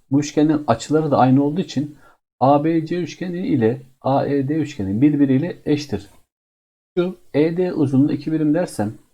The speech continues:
A'nın karşısında iki birim varsa bu üçgende de A'nın karşısında kaç olacak? İki birim olacak. Yine A E D üçgenin orta tabanı F C.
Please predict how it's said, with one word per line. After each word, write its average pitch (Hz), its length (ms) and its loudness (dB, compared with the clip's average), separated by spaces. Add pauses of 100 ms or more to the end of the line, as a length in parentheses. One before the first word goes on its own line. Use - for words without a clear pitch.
A'nın 127 340 2
karşısında 98 440 -2
iki - 280 -8
birim 170 200 -4
varsa 131 380 -4 (140)
bu 160 60 -6
üçgende 151 380 -4
de - 40 -2
A'nın 143 280 0
karşısında 120 320 -4
kaç - 220 -8
olacak? 147 420 -2 (380)
İki - 220 -2
birim 107 180 4
olacak. 82 380 -6
Yine 156 320 0 (460)
A 117 180 6
E 123 300 0
D 127 80 2
üçgenin 113 380 -2
orta 104 340 0
tabanı 95 300 2
F 85 220 -2
C. 120 280 -4